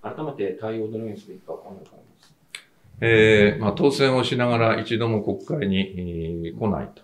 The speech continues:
Speaker 2: と。歳費は、あ、受け取っていると。まあ、こういう状況が、あ、長く許されることは、あ、国民は許さないと思います。えー、理由がはっきりしません。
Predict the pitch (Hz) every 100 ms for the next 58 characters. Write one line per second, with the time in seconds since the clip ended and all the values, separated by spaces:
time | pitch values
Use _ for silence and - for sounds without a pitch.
0 | _ _ - - - - 120 92 92 95
1 | 87 - 85 80 85 85 78 85 73 -
2 | - - 98 92 120 120 117 107 110 104
3 | 110 101 110 101 98 90 92 101 92 87
4 | 78 - 85 85 82 78 76 73 - -
5 | 80 69 - - _ _ _ - - -
6 | - - - 85 82 - 80 80 82 80
7 | 85 - - - 101 85 101 127 110 -
8 | - _ - 90 82 80 71 - - -
9 | - - _ 92 92 92 98 110 104 101
10 | 98 - 90 82 104 95 - 71 67